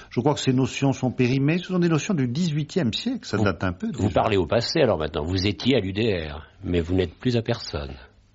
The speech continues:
Speaker 1: Euh, je n'étais, j'étais à l'U D R et je n'y suis plus, euh, d'autant plus qu'elle n'existe plus.
Speaker 2: Oui, mais
Speaker 1: Euh,
Speaker 2: quelque chose l'a remplacé.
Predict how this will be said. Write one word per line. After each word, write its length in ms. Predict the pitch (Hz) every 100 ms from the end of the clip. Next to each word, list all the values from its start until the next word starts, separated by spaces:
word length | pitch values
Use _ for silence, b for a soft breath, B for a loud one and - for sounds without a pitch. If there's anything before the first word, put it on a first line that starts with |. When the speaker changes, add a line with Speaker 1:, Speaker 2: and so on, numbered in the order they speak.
| -
Speaker 1:
Euh, 200 | 110 107 -
je 180 | - 139
n'étais, 380 | 151 - 123
j'étais 320 | 117 135 143 135
à 60 |
l'U 160 | 113 104
D 400 | 104 110 107 95
R 60 | -
et 140 | 110
je 80 | 101
n'y 160 | 104 98
suis 220 | - 101
plus, 260 | - 131 90 98
euh, 340 | 101 95 95 -
d'autant 260 | 110 107 90
plus 160 | 113
qu'elle 140 | - 95
n'existe 400 | 82 82 - 104
plus. 300 | 208 269 277 - B B B B B B B -
Speaker 2:
Oui, 220 | 127 110
mais 280 | 104 117 110
Speaker 1:
Euh, 20 | - -
Speaker 2:
quelque 260 | 90 -
chose 260 | - 107 92
l'a 100 | -
remplacé. 640 | 78 76 104 104 139 82